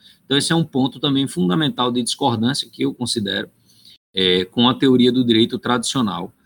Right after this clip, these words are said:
pelo, pelo, pela ética da liberdade de Rothbard. Outro ponto, Davi, que eu acho importante também levar em conta é o seguinte: é, é,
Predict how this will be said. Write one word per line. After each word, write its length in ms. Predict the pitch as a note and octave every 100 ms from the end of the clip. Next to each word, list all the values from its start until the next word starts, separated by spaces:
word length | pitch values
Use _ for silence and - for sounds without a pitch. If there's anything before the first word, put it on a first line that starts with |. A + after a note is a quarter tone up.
| _ _ -
pelo, 720 | G#2+ G#2+ A#2 B2 A#2+ A2+ F#2+ F2 -
pelo, 720 | G2+ G2+ A2 G#2+ G2 F#2 F2+
pela 240 | B2+ B2+ B2
ética 260 | C3 B2+
da 80 | A#2+
liberdade 580 | A#2 A2 G#2 G2 G2+ G#2+
de 160 | A#2
Rothbard. 560 | A2+ G2 G#2 _ _ _ _ _ _ _ _ _ _ _ _ _ _ _ _ _
Outro 260 | A3 A3+ A3+
ponto, 300 | D3+ G#3+ A#3+
Davi, 260 | D3+ A#2
que 60 | A#2+
eu 60 | D#3
acho 160 | D3
importante 400 | D#3 D3 C3 C#3
também 240 | B2+ B2+ B2+
levar 280 | B2 A#2+
em 80 | B2
conta 480 | - A2+ D3+ D#3+ F#2 _ _ _ _ _ _ _
é 100 | A2+
o 60 | B2
seguinte: 460 | E3 A2 E2 -
é, 260 | A2 -
é, 100 | B2+